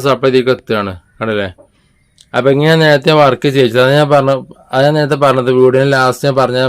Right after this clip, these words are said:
പറയാനുള്ള കാരണം ട്ടോ. അപ്പോ ഇതില് കണ്ടോ നിങ്ങള്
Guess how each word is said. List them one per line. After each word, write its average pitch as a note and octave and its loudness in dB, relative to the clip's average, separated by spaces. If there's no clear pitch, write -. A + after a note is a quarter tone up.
പറയാനുള്ള B2 -2
കാരണം G#2+ -4
ട്ടോ. G#2 -2
അപ്പോ B2+ 0
ഇതില് D3 2
കണ്ടോ D3 0
നിങ്ങള് D3 2